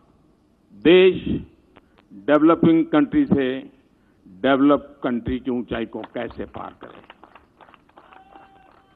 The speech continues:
और ऐसी बहुत सी बातें हैं, बहुत सी बातें कह सकते हैं हम, लेकिन मैं दो हज़ार, ट्वेंटी फ़ोर्टी सेवन की ओर नहीं ले जा रहा हूं आपको, लेकिन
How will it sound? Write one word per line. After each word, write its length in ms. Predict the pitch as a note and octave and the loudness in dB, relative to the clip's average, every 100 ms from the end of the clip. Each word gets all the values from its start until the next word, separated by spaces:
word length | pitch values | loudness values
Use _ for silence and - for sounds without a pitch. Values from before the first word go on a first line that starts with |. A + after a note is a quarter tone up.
| _ _ _ _ _ - G#3 C4+ | _ _ _ _ _ 2 6 8
और 300 | C4+ C4+ - | 6 2 2
ऐसी 320 | C#4+ C#4+ D#4 | 4 4 0
बहुत 380 | A3+ C4+ D4 E4 | 2 8 10 10
सी 140 | D#4+ | 8
बातें 340 | C#4+ A#3+ A#3 F3 | 8 8 6 0
हैं, 220 | G#2+ F2+ | -2 2
बहुत 240 | F#3 C#4 | 6 6
सी 140 | C#4+ B3+ | 4 2
बातें 300 | A3 G#3 G#3 | 4 4 0
कह 140 | E3+ | -2
सकते 320 | - - - | -6 -10 -12
हैं 100 | G#2 | -18
हम, 120 | D2 F2+ _ _ _ _ _ D3+ | -20 -20 _ _ _ _ _ 0
लेकिन 580 | F#3+ G3+ F3 B2 - - _ _ _ _ _ _ _ _ | 4 6 4 0 -2 -20 _ _ _ _ _ _ _ _
मैं 400 | C3+ F#3+ C4 A#3 | -4 2 4 4
दो 240 | G3+ F#3+ G#3 | 2 4 4
हज़ार, 580 | A3 A#3 A#3+ - - - _ _ _ _ _ | 4 2 2 -2 -14 -20 _ _ _ _ _
ट्वेंटी 300 | F#3+ F#3+ G3+ | -4 -4 -4
फ़ोर्टी 340 | G3 G#3 G#3 A3+ | -2 -2 -2 -4
सेवन 300 | G3 G#3 A3+ | -4 -4 -4
की 120 | A#3 | -2
ओर 100 | A#3 | 0
नहीं 200 | A3 A3 | 0 0
ले 140 | G#3 | 2
जा 120 | D#3 C#3 | 2 2
रहा 120 | A#2+ | 0
हूं 100 | G#2+ | -4
आपको, 320 | - - F2 _ _ _ _ C3 | -10 -16 -18 _ _ _ _ 0
लेकिन 600 | F3 G3 B3 D4 E4 | 4 4 4 4 4